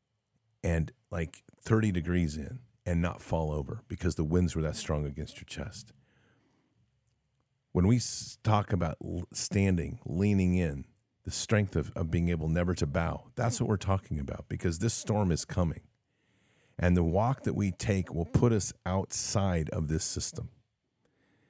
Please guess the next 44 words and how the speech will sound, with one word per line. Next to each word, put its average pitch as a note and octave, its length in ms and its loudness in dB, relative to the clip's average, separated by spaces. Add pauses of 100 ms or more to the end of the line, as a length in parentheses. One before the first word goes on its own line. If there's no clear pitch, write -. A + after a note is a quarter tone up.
(680)
It E2+ 140 0
has G2 260 2
to F#2 80 0
happen. - 460 -2 (960)
And E2+ 160 2
it, D#2+ 160 -2
it's - 400 -2
this, E2+ 220 -4
it's - 260 -4
this F2 160 0
sort E2+ 260 0
of E2 60 0
division, D#2+ 460 0 (120)
and F#2 140 2
it's - 160 -2
going G#2 320 2
to F2+ 80 0
happen. - 440 -6 (580)
But E2+ 100 2
as F2 160 2
we A#2 160 2
are C3 100 4
continuing G#2+ 560 4
to F2 120 -4
build F2+ 320 0
these E2 220 0
networks, D#2+ 600 -2
which - 220 0
we F2+ 120 4
are, D#2+ 180 2
uh, E2+ 80 -6 (220)
going F#2 220 2
to F2 80 0
be, D#2+ 220 0 (140)
we F2 120 0
are F#2 220 2
starting G2 600 0
now. E2+ 340 -2 (200)
There's E2 220 -4
no G2+ 180 2 (380)
when, E2 400 0
it's - 160 -6
starting F2 480 2
now. D#2+ 360 -2